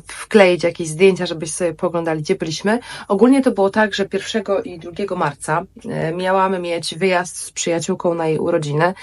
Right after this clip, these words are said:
ale niestety rozchorowałyśmy się, e, parę dni wcześniej i niestety myślałam, że nigdzie nie pojadę, ale okazało się, kochani, że znajomi i mój mąż wyciągnęli mnie w niedzielę do Zakopanego i pojechaliśmy na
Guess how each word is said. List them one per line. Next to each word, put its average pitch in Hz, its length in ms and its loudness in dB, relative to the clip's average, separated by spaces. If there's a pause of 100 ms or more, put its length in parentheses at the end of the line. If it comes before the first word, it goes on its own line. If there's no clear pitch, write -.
(240)
ale 208 180 6
niestety 226 420 4
rozchorowałyśmy 196 920 2
się, 175 200 -2
e, 165 380 0
parę 180 300 2
dni 165 300 -2
wcześniej 180 720 -2
i 175 380 -2
niestety 180 640 -2
myślałam, 170 540 -2
że 165 120 -4
nigdzie 170 320 -4
nie 190 140 -2
pojadę, 180 480 0 (400)
ale 233 260 6
okazało 196 500 4
się, 190 200 -4
kochani, 175 460 -2
że 165 400 -2
znajomi 180 640 2
i 170 40 -4
mój 165 180 -4
mąż 165 300 -2
wyciągnęli 170 600 -6
mnie 156 260 -2
w 156 120 -2
niedzielę 165 460 -2
do 156 260 2
Zakopanego 175 840 0
i 226 140 -2
pojechaliśmy 165 880 -2
na 147 220 -4